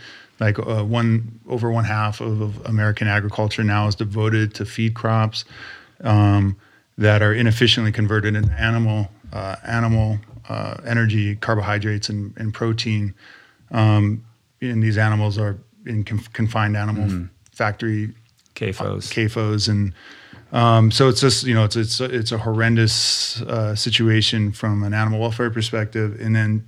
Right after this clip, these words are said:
Speaker 1: but from an environmental perspective, taking the, the animals off the land and putting them in boxes, um, and then growing the feed crops where they were,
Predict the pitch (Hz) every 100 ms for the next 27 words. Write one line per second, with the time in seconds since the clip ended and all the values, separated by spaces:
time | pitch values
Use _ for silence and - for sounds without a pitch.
0 | - - 104 104 - 113 110 110 113 113
1 | 113 113 120 - 107 104 110 107 - -
2 | - _ _ - 135 139 127 123 117 117
3 | 110 110 110 110 113 107 123 117 110 110
4 | 117 117 107 107 110 120 110 123 117 113
5 | 110 107 98 101 104 - 123 120 113 -
6 | - _ _ - 110 104 107 110 110 104
7 | 107 117 113 104 - 127 113 - 117 120
8 | 117 - 117 110 104 104 107 131 113 110
9 | 107